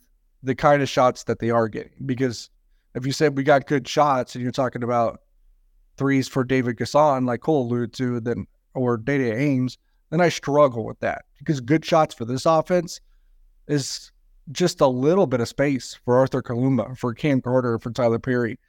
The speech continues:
and to go almost an entire half where you could probably count those on one hand just doesn't feel right to me. Um, that, that's not enough. So I don't know where I stand on it. It could be a spacing issue. And if it's a spacing issue,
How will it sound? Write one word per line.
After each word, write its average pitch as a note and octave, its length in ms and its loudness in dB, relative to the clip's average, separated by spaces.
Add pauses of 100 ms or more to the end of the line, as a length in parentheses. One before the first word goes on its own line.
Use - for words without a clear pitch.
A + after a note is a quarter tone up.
(220)
and C#3 120 -2
to C3+ 100 -2
go C#3 100 0
almost C#3+ 320 0
an C3 60 -4
entire C3 380 2
half B2+ 440 -2 (360)
where C#3 120 0
you C3 80 2
could C3 180 -6
probably C3+ 440 0
count C#3 300 0
those C#3 240 0
on B2+ 160 -4
one B2+ 160 -2
hand C3+ 420 -2 (580)
just D#3+ 220 0
doesn't D3+ 400 2
feel D3 280 2
right A2+ 340 0
to B2 160 -4
me. G#2+ 260 -4 (140)
Um, G#2+ 440 -2 (160)
that, B2+ 200 -4
that's - 320 2
not C3 280 0
enough. A2+ 400 0 (160)
So A#2+ 200 -2
I A#2 160 2
don't D3 200 0 (640)
know C#3+ 140 2
where C3 240 2
I B2+ 160 2
stand D#3 340 -2
on D#3 160 4
it. D#3+ 220 -2 (520)
It C3 180 -8
could C#3+ 140 -4
be D3 120 2
a C#3 40 2
spacing C3+ 540 -2
issue. A2+ 320 -4
And B2+ 100 -6
if B2+ 80 -4
it's C#3 140 -4
a C3+ 40 -2
spacing C#3+ 460 -4
issue, B2+ 380 -2